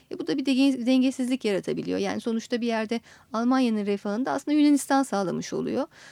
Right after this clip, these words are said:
E, o yüzden hani daha da, yani sadece Yunanistan'ı suçlamak da,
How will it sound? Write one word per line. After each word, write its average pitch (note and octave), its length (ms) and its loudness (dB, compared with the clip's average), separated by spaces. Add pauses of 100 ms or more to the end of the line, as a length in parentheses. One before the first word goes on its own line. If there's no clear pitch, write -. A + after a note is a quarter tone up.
(140)
E, - 340 -4
o - 160 -4
yüzden C#4+ 260 -2
hani C#4 220 2 (120)
daha B3+ 360 -2
da, B3+ 220 0
yani G#3+ 220 -4
sadece C#4 360 -2
Yunanistan'ı C4 400 0
suçlamak G#3 560 -4
da, - 140 -2